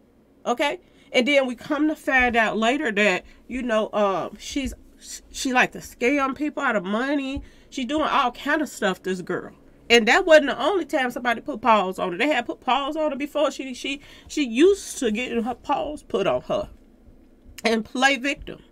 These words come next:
after she running her mouth. Okay? So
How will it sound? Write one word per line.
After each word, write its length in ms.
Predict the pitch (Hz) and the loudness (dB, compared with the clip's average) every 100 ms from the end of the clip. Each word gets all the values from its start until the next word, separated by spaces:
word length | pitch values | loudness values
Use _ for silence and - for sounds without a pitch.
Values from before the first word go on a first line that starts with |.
| - - - _ _ | -20 -20 -20 _ _
after 260 | 233 233 247 | 0 0 -2
she 240 | - 294 | -2 -2
running 320 | 285 220 233 233 | -2 -2 -2 -2
her 160 | 254 | -2
mouth. 560 | 240 240 320 - - - - - - - _ _ - | 0 0 0 -4 -8 -20 -20 -20 -20 -20 _ _ -6
Okay? 400 | 190 214 285 320 - _ - - | -4 -2 -2 -4 -10 _ -20 -20
So 280 | - 311 254 | -6 -2 -2